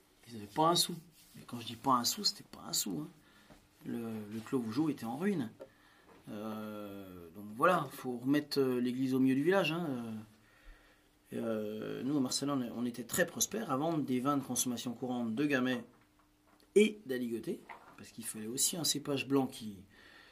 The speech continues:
qui aille bien dans les cafés. Et c'est aussi pour ça qu'on a pas mal d'Aligoté encore. Et comme nous, on a eu l'appellation très tard, on était en Bourgogne jusqu'en quatre-vingt-sept,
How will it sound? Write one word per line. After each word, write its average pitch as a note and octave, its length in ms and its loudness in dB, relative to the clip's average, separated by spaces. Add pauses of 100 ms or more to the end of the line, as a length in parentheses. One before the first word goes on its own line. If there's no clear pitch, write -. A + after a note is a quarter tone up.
(320)
qui C3+ 100 -2
aille A#2+ 80 0
bien B2+ 180 2
dans B2 100 0
les A#2 100 -2
cafés. D3+ 460 -2 (320)
Et A2+ 60 -6
c'est A2+ 220 6
aussi A#2+ 280 4
pour - 220 -2
ça F3+ 140 10
qu'on C3+ 260 2
a D#3 160 6
pas C#3 140 0
mal B2+ 180 6
d'Aligoté A#2+ 440 2
encore. C#3+ 360 2 (400)
Et A2+ 60 -8
comme G#3+ 340 12
nous, A3 140 12
on F#3 100 12
a D3 80 12
eu C#3+ 80 12
l'appellation C3+ 640 8
très C3 220 2
tard, D#3 260 0 (1040)
on C3+ 140 2
était C#3 220 4
en C#3 100 6
Bourgogne D3+ 580 10
jusqu'en D3 380 -2
quatre-vingt-sept, B2 680 2